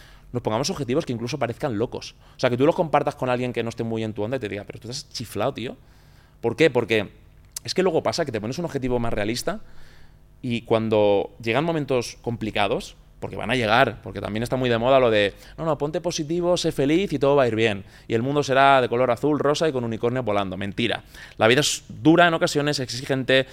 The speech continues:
hay momentos complicados Y ahí es cuando, cuando te pones un objetivo grande, sacas ese combustible emocional, porque,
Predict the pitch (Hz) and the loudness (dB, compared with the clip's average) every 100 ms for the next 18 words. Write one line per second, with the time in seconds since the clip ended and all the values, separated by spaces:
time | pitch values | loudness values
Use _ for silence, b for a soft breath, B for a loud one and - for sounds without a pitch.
0 | B B 113 120 127 139 139 127 123 127 | B B -4 -2 -2 -4 -2 4 4 4
1 | 135 - B B B - 127 123 165 185 | 2 -6 B B B -4 4 6 6 2
2 | 165 143 120 117 113 151 165 165 156 143 | 0 0 0 0 -2 -4 -6 -8 -6 -2
3 | 131 123 160 135 175 - B B B - | 0 2 2 2 -4 -6 B B B -4
4 | 139 151 - 151 147 131 - 139 147 139 | -2 -2 -2 -2 -2 -2 -2 0 0 0
5 | 107 101 156 160 110 107 104 | -4 -6 -6 -4 -6 -2 -2